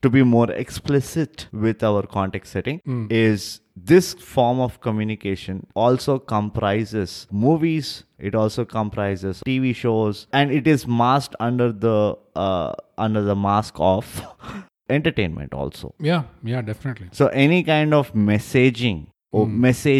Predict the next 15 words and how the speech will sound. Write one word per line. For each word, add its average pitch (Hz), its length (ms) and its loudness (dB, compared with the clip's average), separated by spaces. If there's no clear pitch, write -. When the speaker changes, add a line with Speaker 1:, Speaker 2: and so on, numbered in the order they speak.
Speaker 1:
message-oriented 107 880 0
content 92 640 -4
Speaker 2:
Mm-hmm. 107 240 -2
Speaker 1:
that 104 160 2
is 101 120 -4
coming 104 380 0
out 82 300 -4
to 107 80 0
the 101 100 2
public, 104 460 -2
we 117 300 2
are 113 200 4
fundamentally 110 920 -4
targeting 85 500 -6
that. 73 280 -16